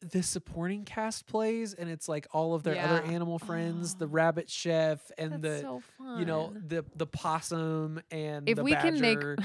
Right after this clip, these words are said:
Speaker 2: <laughs> if we can make Remy the Ratatouille happen. <laughs>
Speaker 1: If Remy the Ratatouille, which doesn't even make any sense, and I, that's so important to me, that Remy is not a ratatouille. The ratatouille is the
Speaker 2: <laughs>
Speaker 1: food.
Speaker 2: The ratatouille is the food.
Speaker 1: Like, really
Speaker 2: His name is
Speaker 1: specifically.
Speaker 2: Remy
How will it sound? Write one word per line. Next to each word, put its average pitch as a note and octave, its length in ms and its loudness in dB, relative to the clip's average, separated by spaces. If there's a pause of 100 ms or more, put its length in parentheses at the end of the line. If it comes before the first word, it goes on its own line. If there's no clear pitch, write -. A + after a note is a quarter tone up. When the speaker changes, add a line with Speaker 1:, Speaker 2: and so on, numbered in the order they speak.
Speaker 2:
<laughs> - 160 -16
if A#3+ 220 -4
we C4 100 -6
can D#4 140 -6
make A#3 180 -2
Remy G3 280 0
the F3+ 100 -2
Ratatouille F3 720 -2
happen. G#3 380 0
<laughs> - 80 -20
Speaker 1:
If E3+ 220 2
Remy A3 360 2
the E4+ 100 -4
Ratatouille, G#3+ 920 4
which E3+ 300 -2
doesn't G3+ 280 4
even A3 300 -2
make F3+ 240 0
any G#3 240 -2
sense, E3+ 500 -4
and D3+ 240 -6 (320)
I, E3 140 0
that's E3 240 4
so F#3 200 4
important E3+ 440 4
to D3 80 -8
me, C3+ 260 -2 (340)
that C#3+ 200 0
Remy E3+ 320 4
is D3+ 120 0
not E3 220 4
a D#3+ 40 4
ratatouille. C#3 640 0
The C#3+ 60 2
ratatouille D3 600 4
is C#3 140 2
the C3+ 100 -6
Speaker 2:
<laughs> - 0 -
Speaker 1:
food. F#3 160 6
Speaker 2:
The C4 60 10
ratatouille C#4 640 6
is G#3 120 -4
the G3+ 100 -2
food. F#3+ 80 -6
Speaker 1:
Like, D#3+ 200 2 (120)
really G#3 400 4
Speaker 2:
His B3+ 200 0
name B3+ 140 8
is D4 140 8
Speaker 1:
specifically. C4 440 6
Speaker 2:
Remy A#3+ 520 8